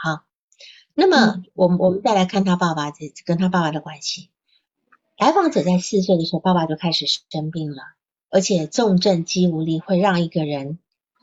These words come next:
Speaker 1: 像一个老人一样孱弱。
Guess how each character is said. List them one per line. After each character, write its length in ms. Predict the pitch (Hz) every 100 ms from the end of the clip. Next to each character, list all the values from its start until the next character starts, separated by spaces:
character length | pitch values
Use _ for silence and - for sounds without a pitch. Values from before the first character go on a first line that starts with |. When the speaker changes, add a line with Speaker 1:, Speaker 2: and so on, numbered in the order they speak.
| - - -
Speaker 1:
像 160 | 214 180
一 20 |
个 120 | 165
老 200 | 165 139
人 220 | 143 143
一 140 | 143 -
样 320 | 165 147 - _ _ _
孱 340 | - - 139 135
弱。 380 | 170 185 -